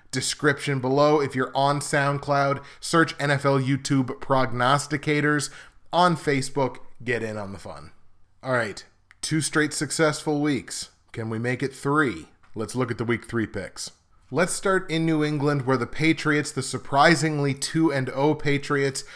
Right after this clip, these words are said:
are hosting the Houston Texans. Now, this is a really interesting game because no Tom Brady, obviously, we knew that. What we didn't know was that there was gonna be no Jimmy Garoppolo.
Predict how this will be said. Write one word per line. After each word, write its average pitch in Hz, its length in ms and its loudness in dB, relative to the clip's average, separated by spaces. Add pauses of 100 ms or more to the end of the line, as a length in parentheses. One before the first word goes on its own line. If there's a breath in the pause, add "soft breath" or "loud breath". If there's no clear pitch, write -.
(220 loud breath)
are 123 140 0
hosting 151 720 0 (220 loud breath)
the 135 80 0
Houston 131 580 -2
Texans. 120 640 -6
Now, 123 280 -4 (200 loud breath)
this 160 220 0
is 170 120 -4
a 175 60 0
really 160 380 0
interesting 147 580 -4
game 143 380 -2
because 143 720 -2 (440 loud breath)
no 127 340 -2
Tom 156 320 2
Brady, 127 360 2
obviously, 120 640 -4
we 110 140 -4
knew 135 220 0
that. 127 360 0 (180 loud breath)
What 123 140 -2
we 123 140 -2
didn't 165 360 0
know 120 360 0 (120 loud breath)
was 127 160 -2
that 135 140 0
there 135 120 2
was 117 120 0
gonna 131 200 -2
be 127 100 0
no 127 640 0
Jimmy 117 580 -2
Garoppolo. 117 920 2